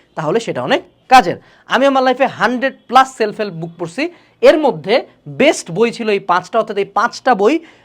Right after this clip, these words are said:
একজন মানুষের জন্য, ছেলে হোক মেয়ে হোক, বিশেষ করে ছেলেদের জন্য একদম একটা মাস্ট রিড পাঁচটা বই। এবং এগুলো খুব সহজে নীল খেতে পাওয়া যায়, even অনলাইনেও পিডিএফ খুব easy-, easily available।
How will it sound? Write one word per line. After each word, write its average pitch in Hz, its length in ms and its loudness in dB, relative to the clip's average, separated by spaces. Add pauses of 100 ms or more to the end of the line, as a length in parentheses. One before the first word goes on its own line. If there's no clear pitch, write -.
একজন 185 520 0 (200)
মানুষের 208 480 2
জন্য, 156 200 -6
ছেলে 208 220 -2
হোক 202 140 -4
মেয়ে 180 140 -2
হোক, 277 220 2 (200)
বিশেষ 285 260 0
করে 226 140 0
ছেলেদের 151 340 -6
জন্য 160 300 -2 (200)
একদম 165 360 -2
একটা 175 220 0
মাস্ট 196 460 2 (280)
রিড 202 240 -2
পাঁচটা 151 320 -4
বই। 110 160 -10 (260)
এবং 202 180 -2
এগুলো 214 200 2
খুব 233 180 -6
সহজে 220 300 -2
নীল 214 160 -4
খেতে 226 200 -6
পাওয়া 185 160 0
যায়, 233 160 -6 (220)
even 180 140 -8
অনলাইনেও 180 440 -2
পিডিএফ 165 340 -4 (360)
খুব 175 220 -6 (180)
easy-, 190 580 -6
easily 208 320 2
available। 127 320 -6